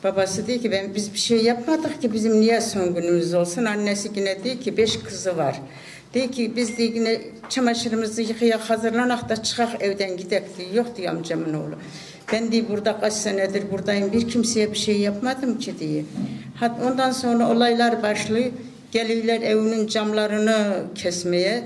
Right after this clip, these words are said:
demirlerini kapıya açamıyorlar. Amcamın oğlunun vasikalısı, tabancası var, silah etmiyor, "Ben nasıl cana kıyam?" diye. Ondan sonra camı kesiyorlar, içeri giremiyorlar,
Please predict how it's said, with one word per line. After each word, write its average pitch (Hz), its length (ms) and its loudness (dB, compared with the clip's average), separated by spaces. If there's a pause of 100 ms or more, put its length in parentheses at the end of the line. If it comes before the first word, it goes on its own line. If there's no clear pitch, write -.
demirlerini 180 720 -2
kapıya 180 320 0
açamıyorlar. 180 580 0 (520)
Amcamın 208 460 2
oğlunun 208 500 0
vasikalısı, 208 760 -2
tabancası 196 680 0
var, 208 160 2 (240)
silah 214 420 2
etmiyor, 214 440 2
"Ben 196 180 0
nasıl 208 300 0
cana 160 380 -2
kıyam?" 147 460 0
diye. 131 260 -4 (1200)
Ondan 240 280 2
sonra 202 380 -2
camı 233 300 0
kesiyorlar, 214 640 -2
içeri 226 420 -2
giremiyorlar, 214 680 0